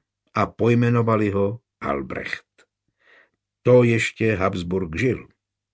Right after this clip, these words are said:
Později to Matěje Višně mrzelo, ale změnit se to už nedalo. Ovšem ani na Velešíně Vítkova pouť světem neskončila, zdaleka ne.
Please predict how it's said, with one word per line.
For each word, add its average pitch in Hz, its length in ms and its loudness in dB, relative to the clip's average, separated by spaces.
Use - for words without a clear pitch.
Později 151 540 6
to 147 300 4
Matěje 131 480 4
Višně 107 360 0
mrzelo, 110 560 2
ale 104 380 0
změnit 127 720 2
se - 280 -6
to 117 180 -4
už - 260 -6
nedalo. - 480 -6
Ovšem 170 500 4
ani 156 300 4
na 143 300 6
Velešíně 135 760 4
Vítkova 113 480 0
pouť 135 580 2
světem 110 520 -2
neskončila, 98 640 -2
zdaleka 107 540 0
ne. 82 280 -10